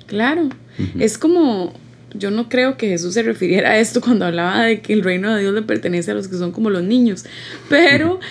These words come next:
Speaker 1: sí me recuerda un poco como ese, esa invitación de ser como niños,
Speaker 2: Ujú.
Speaker 1: de, de creerle al Señor. Por supuesto, es el propósito de aquel texto, pero,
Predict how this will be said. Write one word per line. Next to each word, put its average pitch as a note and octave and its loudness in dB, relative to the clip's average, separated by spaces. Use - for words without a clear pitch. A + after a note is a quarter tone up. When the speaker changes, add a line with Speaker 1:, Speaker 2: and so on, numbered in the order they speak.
Speaker 1:
sí C#4+ 6
me F4 4
recuerda E4+ 4
un F4 0
poco E4 0
como A3+ 2
ese, E4 -2
esa A#3+ 0
invitación E4 2
de G#3 0
ser G#3 0
como D#4+ 0
niños, D4 0
Speaker 2:
Ujú. E3+ -4
Speaker 1:
de, G3 2
de G#3+ 2
creerle C4 2
al D4+ 0
Señor. C#4+ 2
Por G#3 0
supuesto, G#3+ -2
es G#3+ -2
el A3+ 0
propósito A3 -2
de G#3+ 2
aquel G#3+ -2
texto, B3 -4
pero, G3+ 0